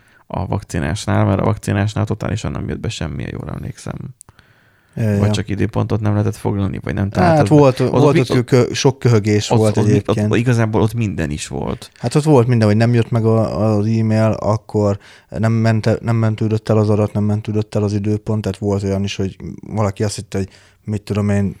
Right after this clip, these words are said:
Speaker 1: Az e-,
Speaker 2: tizenegy
Speaker 1: az
Speaker 2: óráról
Speaker 1: e-mail megjött, de egyébként meg nem lett
Speaker 2: Igen,
Speaker 1: elmentve.
Speaker 2: nem lett elmentve, és akkor tizenegy órára oda ment, és akkor nem volt időpontja, meg ilyenek. Tehát ott, ott, ott minden volt, ott tényleg minden volt. Hát, ö, ennél most még, még nem tudjuk, hogy minden volt-e,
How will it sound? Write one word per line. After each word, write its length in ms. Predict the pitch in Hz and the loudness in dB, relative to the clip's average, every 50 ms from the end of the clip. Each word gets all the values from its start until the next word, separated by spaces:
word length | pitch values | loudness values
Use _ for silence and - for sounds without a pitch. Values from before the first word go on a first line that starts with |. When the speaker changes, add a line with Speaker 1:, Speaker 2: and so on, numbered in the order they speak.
| _ | _
Speaker 1:
Az 40 | - | 0
e-, 40 | 117 | 2
Speaker 2:
tizenegy 280 | 123 156 - 131 110 117 | 4 4 4 4 4 2
Speaker 1:
az 100 | 110 - | 2 4
Speaker 2:
óráról 260 | - - - 107 107 101 | 4 4 6 6 4 4
Speaker 1:
e-mail 140 | 95 101 104 | 4 2 2
megjött, 460 | 110 120 120 127 135 135 131 127 - | 0 0 0 2 2 2 2 0 0
de 120 | 107 104 | 0 0
egyébként 380 | 101 98 98 98 92 - 98 101 | 0 0 0 -2 -2 -2 -4 -4
meg 100 | - 90 | -2 -2
nem 140 | 101 104 107 | 0 0 2
lett 120 | 107 104 | 0 2
Speaker 2:
Igen, 140 | 113 135 135 | 2 2 4
Speaker 1:
elmentve. 360 | 135 131 127 123 123 123 127 | 4 4 4 4 4 4 2
Speaker 2:
nem 120 | 127 123 120 | 4 4 4
lett 200 | 117 - - - | 2 2 0 0
elmentve, 440 | 120 117 117 117 117 113 110 113 110 | 2 2 2 2 2 0 0 0 0
és 80 | 101 | 0
akkor 120 | 107 101 98 | 0 -2 0
tizenegy 420 | 113 117 110 113 107 104 101 107 | 0 0 2 2 0 0 0 0
órára 320 | 104 104 101 98 92 90 | 0 0 0 0 0 0
oda 180 | 101 110 107 110 | -2 0 0 0
ment, 260 | 107 107 104 104 98 | 0 0 -2 -2 -2
és 120 | 101 90 - | -4 -6 -6
akkor 140 | - 87 | -6 -4
nem 160 | 90 98 104 104 | -4 -2 0 0
volt 200 | 104 104 104 - | 0 -2 -2 -2
időpontja, 600 | 104 95 104 104 101 - 107 101 101 98 - 95 | -4 -2 -2 -2 -2 -4 -4 -4 -4 -4 -4 -6
meg 160 | 82 78 82 | -8 -8 -8
ilyenek. 360 | 87 98 101 104 104 104 - - _ _ _ _ _ _ _ _ _ _ _ | -6 -4 -4 -2 -4 -4 -6 -10 _ _ _ _ _ _ _ _ _ _ _
Tehát 200 | - 101 92 92 90 - | -10 -8 -6 -6 -6 -6
ott, 200 | - - 117 120 | -4 -4 -2 0
ott, 120 | 135 139 135 | 0 0 2
ott 180 | 139 127 120 | 0 0 0
minden 460 | 139 139 143 139 123 113 104 98 101 92 | 0 2 2 2 4 2 2 2 2 0
volt, 420 | 92 95 95 98 - - - _ _ 78 | 0 0 0 -2 -2 -6 -16 _ _ -14
ott 120 | 71 92 - | -12 -12 -4
tényleg 300 | - 110 107 98 95 95 | -2 0 0 2 0 0
minden 300 | 95 92 90 90 92 95 | -2 -2 -2 -4 -4 -4
volt. 200 | 107 131 143 - | -4 -4 -4 -2
Hát, 240 | 175 185 185 - - | -4 -4 -4 0 0
ö, 320 | 196 202 202 196 190 185 | 0 2 2 2 0 0
ennél 300 | - 104 101 98 101 104 | 0 0 0 0 0 0
most 220 | 110 113 113 113 | 0 0 -2 -2
még, 260 | - 117 117 117 110 101 - | -2 -2 -2 -2 -2 -6 -8
még 300 | - 117 120 117 117 127 | -6 -2 0 0 2 2
nem 180 | 135 127 107 98 | 2 0 0 -2
tudjuk, 360 | - 95 90 90 92 92 - | -4 -6 -6 -6 -6 -8 -4
hogy 240 | - 95 95 92 - | -4 -2 -2 -2 -4
minden 440 | - 101 101 92 95 98 92 92 - - | -4 -4 -2 -2 -2 -2 -4 -4 -8 -10
volt-e, 680 | - 98 98 95 92 87 85 - - - 147 170 - | -10 -6 -4 -2 -2 -4 -6 -8 -4 -2 -2 -2 -2